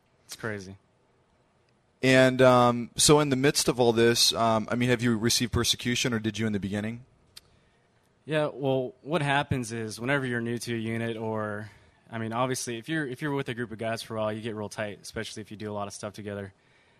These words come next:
Speaker 1: And, uh, whenever a new guy shows up, you know, and somebody says, "Hey, this is how I live my life," then if you don't jive, then obviously they will do everything they can to make you fit into what they do.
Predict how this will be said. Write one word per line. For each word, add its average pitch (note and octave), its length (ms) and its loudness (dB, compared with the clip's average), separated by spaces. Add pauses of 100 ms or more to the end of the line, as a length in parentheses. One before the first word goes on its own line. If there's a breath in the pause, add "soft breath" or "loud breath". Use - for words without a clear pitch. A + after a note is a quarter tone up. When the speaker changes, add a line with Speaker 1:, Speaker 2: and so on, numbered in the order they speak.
(160)
Speaker 1:
And, A2 260 -4
uh, G#2+ 120 -2
whenever A#2+ 300 -2
a - 20 -2
new A2+ 160 -4
guy A2+ 180 -2
shows A2 320 -6
up, G#2+ 240 -6 (380)
you A2+ 100 -8
know, A2 100 -6
and G#2+ 80 -8
somebody A2 240 -8
says, G#2 280 -10
"Hey, A2 160 -8
this G#2 200 -12
is G#2 80 -14
how G#2+ 120 -6
I G2+ 40 -6
live G2+ 140 -10
my F#2+ 120 -8
life," G#2+ 420 -2 (100)
then G2+ 480 -8 (540)
if A2+ 160 -14
you B2 80 -4
don't A#2+ 240 -4
jive, G#2+ 580 -2
then G#2+ 240 -8
obviously G#2+ 580 -6
they G#2+ 200 -6
will G#2 340 -10 (160)
do G#2+ 140 -10
everything A#2 420 -6
they A2+ 140 -6
can A2 420 -4
to - 100 -10
make G#2+ 280 -6
you G#2 100 -8
fit G#2+ 220 -8
into G#2 160 -6
what G#2 160 -6
they G#2 100 -6
do. G2+ 300 -4